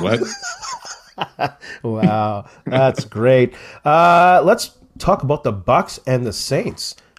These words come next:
Speaker 2: A real good matchup in the N F C South. The Bucs, uh, been owning the sta-, Saints for the past three years or so. Who are you taking in this one?
Speaker 1: Well, B-, Brady's actually, besides the playoffs, Brady in the regular season has struggled against the Saints.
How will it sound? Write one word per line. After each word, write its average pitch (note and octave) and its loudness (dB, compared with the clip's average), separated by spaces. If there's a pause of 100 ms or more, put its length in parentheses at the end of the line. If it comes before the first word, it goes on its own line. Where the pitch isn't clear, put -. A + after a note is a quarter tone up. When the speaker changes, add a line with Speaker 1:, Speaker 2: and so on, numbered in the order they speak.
Speaker 2:
A G#2 -4
real D3 -2
good A2 -4
matchup G2 -6
in G#2 -8
the A#2 -8
N B2+ -2
F A#2 -6
C G#2 -10
South. G#2+ -6
The G#2+ -12
Bucs, B2 -4 (800)
uh, F2+ -8
been G2 -10
owning E3 -6
the F2 -10
sta-, F#2 -10
Saints G#2 -8
for A2 -14
the G2 -10
past G#2 -8
three F2+ -12
years D#3+ -6
or D#3+ -14
so. E3 -8
Who D3 -4
are - -4
you F#3+ -6
taking C#3 -6
in G#2 -10
this C3+ -10
one? - -14 (640)
Speaker 1:
Well, A#2+ -6
B-, B2+ -6
Brady's C#3+ 4
actually, A#2+ 0
besides A#2+ 0
the G#2+ 0
playoffs, A2 -2
Brady A#2 0
in G#2 0
the G2 -6
regular G2+ -4
season G#2 -4
has G2 -4
struggled G2+ -2
against F2+ -10
the - -8
Saints. - -4